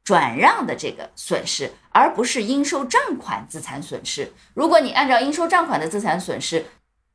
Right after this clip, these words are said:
这个完全不能税前扣除，因为应收账款的往来账的资产损失在扣除的时候有非常严格的要求的。所以这种情况下，你可以报资产损失，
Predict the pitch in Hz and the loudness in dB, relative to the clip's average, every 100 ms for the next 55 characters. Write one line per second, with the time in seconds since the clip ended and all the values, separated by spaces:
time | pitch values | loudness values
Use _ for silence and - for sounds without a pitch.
0 | _ 226 185 175 226 311 190 175 127 147 | _ 2 6 6 6 2 -4 -4 -4 -2
1 | 131 123 120 127 123 151 208 226 262 294 | -4 -6 -8 -8 -6 -6 -2 0 0 2
2 | 269 226 151 135 135 - _ - 180 156 | 0 2 0 0 -2 -4 _ 2 2 4
3 | 160 330 339 220 214 220 175 202 - - | 4 4 4 2 -4 -4 -4 -4 -6 -6
4 | 180 202 202 262 214 151 170 165 147 135 | -2 -2 0 -2 -4 -4 -4 -4 -6 -6
5 | 131 123 277 269 175 123 113 - 98 76 | -4 -4 -4 -4 -6 -8 -10 -10 -6 -6
6 | - - 85 - _ _ _ _ - 226 | -8 -10 -12 -14 _ _ _ _ -4 -2
7 | 240 330 226 185 165 180 170 143 139 117 | 0 0 0 -2 -4 -4 -2 -2 -2 -6
8 | 101 - - 208 330 - 180 160 160 185 | -10 -12 -2 2 2 4 2 0 -6 -8
9 | 156 123 - 147 | -8 -12 -10 -8